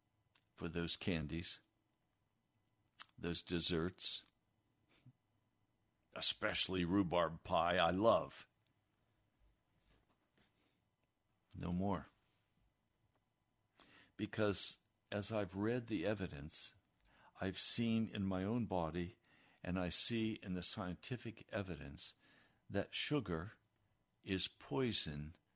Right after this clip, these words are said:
to your body. We have an epidemic in our nation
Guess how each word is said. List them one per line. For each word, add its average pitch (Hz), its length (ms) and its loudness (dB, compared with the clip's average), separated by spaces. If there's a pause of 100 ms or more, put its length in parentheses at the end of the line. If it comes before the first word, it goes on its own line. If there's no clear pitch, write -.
(220)
to - 120 -6
your 87 240 -4
body. 85 520 -6 (1600)
We 104 180 -4
have 98 340 -4 (240)
an 110 240 -2
epidemic 110 880 0
in 104 140 0
our 98 160 2
nation 98 580 0